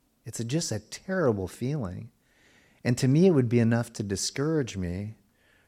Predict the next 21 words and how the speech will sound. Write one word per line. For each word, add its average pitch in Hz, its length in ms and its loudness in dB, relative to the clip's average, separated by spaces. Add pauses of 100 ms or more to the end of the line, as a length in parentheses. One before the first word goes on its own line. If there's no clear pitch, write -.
from 110 220 0
wanting 107 340 0
to 107 100 0
go 104 180 2
one 104 360 0
step - 420 -4
further 113 920 -2 (1040)
for - 180 -4
that 95 280 -2
person 107 520 -2
that 104 160 -6
hated 123 400 -6
me. 90 300 -8 (100)
That's - 680 -8 (340)
precisely 120 540 -4
what 95 180 -4
Jesus 101 580 -4 (720)
did. 101 480 -2 (1600)
A 101 80 -6
Christ-rejecting 120 1400 -2
world, 101 500 -2